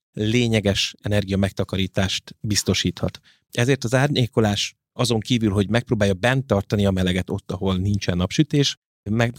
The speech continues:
tudjuk oldani vele, hogy be is engedjük a napsütést, a napfényt, és ezáltal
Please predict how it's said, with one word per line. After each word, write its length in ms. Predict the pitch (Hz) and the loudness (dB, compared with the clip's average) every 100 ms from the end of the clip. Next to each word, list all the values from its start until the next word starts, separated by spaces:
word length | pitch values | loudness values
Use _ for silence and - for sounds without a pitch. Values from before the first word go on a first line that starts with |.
| - | -4
tudjuk 260 | 113 98 | -4 -2
oldani 260 | 107 101 95 | -2 -2 0
vele, 180 | 101 107 | 0 0
hogy 220 | 104 95 | 0 0
be 100 | 110 | 0
is 180 | 104 - | 0 -2
engedjük 300 | 104 95 - | -4 -4 -2
a 40 | |
napsütést, 640 | 98 98 - 98 98 - | 0 -2 -4 -6 -6 -4
a 40 | 95 | -4
napfényt, 520 | 92 - 120 135 - _ _ _ _ | -4 -2 0 0 -2 _ _ _ _
és 140 | 95 - | -6 -2
ezáltal 600 | 104 98 95 101 98 | 0 0 0 0 0